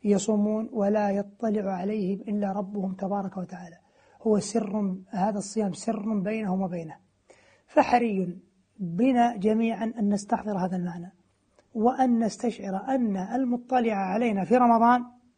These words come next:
هو المطلع علينا في غيره، وهذا يقودنا إلى الحياء من الله،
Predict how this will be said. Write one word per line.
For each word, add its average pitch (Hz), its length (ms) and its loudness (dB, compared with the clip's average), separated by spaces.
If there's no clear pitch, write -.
هو 226 160 8
المطلع 220 880 2
علينا 247 440 2
في 226 140 -2
غيره، 175 300 -4
وهذا 226 300 6
يقودنا 190 600 -2
إلى 226 260 4
الحياء 202 520 0
من 180 180 -2
الله، 170 460 -6